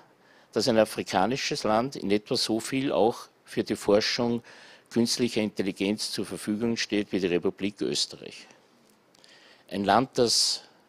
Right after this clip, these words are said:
andere Probleme auch hat, viel größere als unser, unsere Heimat. Und deshalb, glaube ich, ist es auch wichtig, diese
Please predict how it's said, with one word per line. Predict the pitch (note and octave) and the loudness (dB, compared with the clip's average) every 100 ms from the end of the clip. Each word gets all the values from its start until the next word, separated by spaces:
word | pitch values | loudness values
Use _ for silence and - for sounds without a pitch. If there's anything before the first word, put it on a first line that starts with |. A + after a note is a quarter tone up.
| _ _ - | _ _ -2
andere | G#2+ G#2 G2+ | 2 4 2
Probleme | - F#2 D#2+ D#2 D#2 D2 _ _ _ | 0 -4 -2 -2 -4 -10 _ _ _
auch | - E2+ D#2+ - | 0 0 0 -6
hat, | C#2+ - - _ | -8 -10 -20 _
viel | - C3 A#2 | -6 -4 -2
größere | G2+ F#2 E2 - C#2+ C2+ - _ - _ _ | 0 0 2 0 -2 -6 -10 _ -20 _ _
als | G2 - | -2 -2
unser, | G2+ F#2+ F2+ D2+ - _ _ - | -2 -2 -4 -4 -10 _ _ -10
unsere | A2 F2 D#2+ D#2 | -6 -2 -2 -2
Heimat. | C2 B1 - - _ _ - - - - - | -8 -10 -16 -20 _ _ -20 -20 -20 -20 -12
Und | F#2 - | -12 4
deshalb, | B2 - - D#3 D#3+ - - - - _ - G2 | 6 6 4 2 0 -4 -20 -20 -20 _ -18 8
glaube | B2 B2+ | 10 10
ich, | A#2+ - - - | 6 -4 -12 -2
ist | B2+ | 0
es | B2+ A#2+ | 2 4
auch | A#2 - - | 2 0 4
wichtig, | A#2 F3 - D#3+ D3 - - - - - | 4 4 0 -2 -4 -6 -14 -20 -16 -2
diese | C3+ C#3 B2 A#2+ A2+ | 2 4 6 6 4